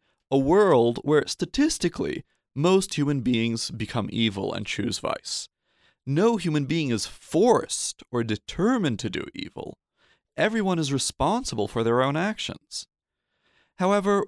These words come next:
what does that mean? What does it mean that we're free when the cards are stacked against us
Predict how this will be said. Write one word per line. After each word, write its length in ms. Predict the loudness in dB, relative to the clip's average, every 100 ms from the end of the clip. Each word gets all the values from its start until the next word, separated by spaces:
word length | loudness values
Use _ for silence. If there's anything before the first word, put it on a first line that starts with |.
| _
what 220 | -2 0
does 160 | 0 0
that 200 | 0 0
mean? 580 | -2 0 0 -2 -4 -10 -20 _ _
What 120 | -6 -4
does 140 | -4
it 80 | -4
mean 300 | -4 -2 0
that 120 | 2
we're 140 | 2
free 720 | 0 -4 -2 0 0 -2 -6 -14 _ _ _ _
when 140 | -2 0
the 60 |
cards 360 | 0 2 2 2
are 60 |
stacked 460 | -2 0 0 0 -2
against 460 | -2 -2 -2 -6 -8
us 320 | -8 -8